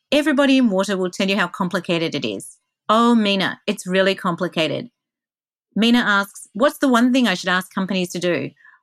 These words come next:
"Oh, Mina, it's so complicated, there's not one thing." Mina asks, "Well, can you explain the water crisis to me in a really simple way so I can understand it?" "Oh, Mina, it's actually very complicated." Okay, Mina says,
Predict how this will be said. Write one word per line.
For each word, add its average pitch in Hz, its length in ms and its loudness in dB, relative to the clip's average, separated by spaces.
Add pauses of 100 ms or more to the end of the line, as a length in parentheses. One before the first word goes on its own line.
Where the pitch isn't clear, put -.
(120)
"Oh, 233 220 4
Mina, 196 400 0
it's - 220 -6
so 233 220 -4
complicated, 180 720 -2
there's 180 180 -2
not 170 160 -2
one 160 160 -2
thing." 135 320 -6 (560)
Mina 196 220 0
asks, 180 480 -2 (260)
"Well, 190 80 -10
can 220 100 2
you 294 80 4
explain 202 520 -4
the 190 80 -2
water 185 240 0
crisis 202 400 -6
to 214 140 -6
me 214 120 -2
in 185 60 -2
a 165 80 -4
really 180 240 -2
simple 175 380 -4
way 160 260 0
so 180 140 -4
I 170 100 0
can 180 140 -4
understand 160 580 -4
it?" 233 220 -2 (500)
"Oh, 202 140 -2
Mina, 196 300 0
it's 190 240 -2
actually 196 300 -4
very 180 240 2
complicated." 175 680 -4 (420)
Okay, 185 240 -2
Mina 240 300 4
says, 139 280 -6